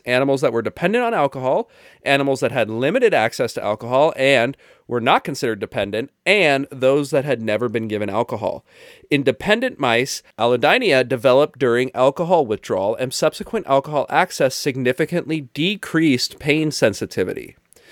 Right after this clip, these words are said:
So basically what they're saying is in the ones that were addicts, they got really bad alcohol pain, and drinking more very, very significantly decreased that, that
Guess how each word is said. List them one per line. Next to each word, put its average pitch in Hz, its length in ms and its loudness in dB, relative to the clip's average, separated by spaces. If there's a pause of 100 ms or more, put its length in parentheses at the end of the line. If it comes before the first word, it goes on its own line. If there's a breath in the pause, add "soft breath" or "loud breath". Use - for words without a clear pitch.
(160 loud breath)
So 139 160 0
basically 151 280 2
what 131 60 -4
they're 131 80 -4
saying 135 260 -2
is 110 140 -4
in 117 140 -8
the 117 80 -4
ones 131 240 -4
that 117 140 -2
were 107 180 -6
addicts, 151 680 0 (420 soft breath)
they 127 240 2
got 117 260 2
really 147 360 -4
bad 135 240 4
alcohol 120 400 0
pain, 120 480 -2
and 107 480 -2
drinking 127 520 -2
more 107 500 -4 (360)
very, 139 640 2
very 131 260 2
significantly 113 600 -4
decreased 117 460 -6
that, 98 260 -2
that 95 220 -4